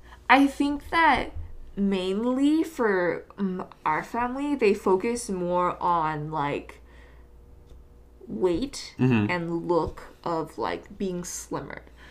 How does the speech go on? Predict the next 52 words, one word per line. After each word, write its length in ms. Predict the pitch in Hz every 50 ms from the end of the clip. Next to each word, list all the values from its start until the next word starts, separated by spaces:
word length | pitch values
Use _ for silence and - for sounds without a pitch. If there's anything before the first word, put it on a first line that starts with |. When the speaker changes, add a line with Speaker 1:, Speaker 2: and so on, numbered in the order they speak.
| - -
Speaker 2:
Mm-hmm. 240 | - 123 135 113 -
Speaker 1:
Obviously, 360 | 202 240 269 285 285 330 330 302
they, 240 | 247 262 240 214 -
they 200 | 196 190 214 214
are 260 | 202 202 202 214 233
a 40 | -
family, 400 | - - 190 185 185 190 196 190
like, 140 | 185 170 156
we, 200 | 175 180 165 143 175
we 100 | 190 180
do 140 | - 190 233
focus 320 | - - 196 190 220 202
a 40 | 202
lot 100 | 190 175
on 40 | -
health, 340 | 196 - - 190 175 196 196
which 140 | 220 202 -
I'm 160 | 170 170 165
very, 220 | 170 165 165 170
like, 200 | 151 147 143 147
f-, 200 | - - - - - - -
like, 160 | - - 156
grateful 520 | 156 - 180 180 180 - 170 170 165 165 165
for, 320 | 165 - 175 175 175 175
like, 320 | 165 160 151 151 147 - - - - - -
that 160 | - 196 190
they 120 | 202 190 190
focus 400 | 196 - 190 180 190 190 185 -
more 180 | 175 170 170
so 240 | 190 - - 175 165
on, 120 | 165 160
like, 180 | 151 156 131 -
make 140 | 180 175 156
sure 260 | - - - 185 170
you're, 200 | 160 160 156 -
like, 240 | - 165 - - - - - - - - - - - - -
um, 140 | 170 170 -
eating 280 | - 247 277 285 262 247
properly 460 | - 262 226 220 220 226 220 214 208 -
Speaker 2:
Mm-hmm. 280 | - - - 208 190 180
Speaker 1:
and 80 | - -
sleeping 360 | - - 240 220 208 240 226
properly, 640 | 220 233 220 202 202 - 202 202 202 202 196 196 185
and 80 | 170 -
all 200 | 160 175 190 190
will 100 | 190 190
go 220 | 190 175 175 190
to 120 | 185 -
your 100 | 185 139
health 500 | 160 - - - 190 185 185 185 185 185
and, 160 | 180 165 160 151
like, 240 | 139 107 - -